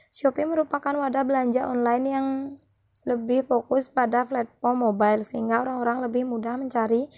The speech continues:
berbelanja, dan berjualan langsung di ponselnya, tanpa harus pergi keluar rumah untuk membeli barang. Komponen yang ada di Shopee yaitu orang,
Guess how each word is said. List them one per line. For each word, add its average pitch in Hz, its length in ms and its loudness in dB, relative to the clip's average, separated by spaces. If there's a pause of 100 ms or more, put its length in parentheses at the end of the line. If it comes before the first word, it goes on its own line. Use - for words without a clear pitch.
(320)
berbelanja, 233 560 2
dan 247 160 0
berjualan 240 400 2
langsung 240 560 0
di 240 160 0
ponselnya, 208 720 -2 (480)
tanpa 247 320 4
harus 254 160 0
pergi 247 480 0
keluar 247 480 2
rumah 240 320 0
untuk 262 400 -4 (240)
membeli 233 400 2
barang. 202 400 0 (1300)
Komponen 269 320 2
yang 311 240 4
ada 294 80 6
di 294 160 2
Shopee 262 400 0
yaitu 254 320 0
orang, 262 640 2